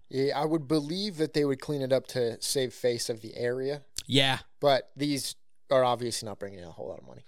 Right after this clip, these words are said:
Speaker 2: <laughs> No, no, especially not the ma-, the Oinks.
Speaker 1: Yeah.
Speaker 2: Yeah.
Speaker 1: Obviously, it's
Speaker 2: I, it seemed
Speaker 1: it's,
Speaker 2: like
Speaker 1: it's just, that's, I think that's a big thing about Japan, too.
Speaker 2: Yeah.
Speaker 1: Is a front of, like, a veneer of great and a veneer of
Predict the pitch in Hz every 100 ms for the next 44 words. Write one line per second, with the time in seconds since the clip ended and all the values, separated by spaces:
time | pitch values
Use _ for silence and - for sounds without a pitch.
0 | - 143 - - 208 156 - 139 - 156
1 | 139 110 - 160 139 127 147 143 139 131
2 | 123 123 131 113 92 - - - 123 110
3 | 90 - - 101 131 123 120 107 110 104
4 | - 135 - 160 139 - 208 254 208 165
5 | 139 127 147 139 - 175 - - - -
6 | - - 139 120 147 147 - 151 175 160
7 | 143 135 117 131 - 131 117 113 - 110
8 | 117 110 95 - 101 87 - 107 82 92
9 | - - 117 101 - - - - - -
10 | - - - - 123 117 - - 123 117
11 | - 127 110 - - 123 120 110 123 120
12 | 117 113 104 - 104 101 101 - - 113
13 | 107 113 110 110 101 98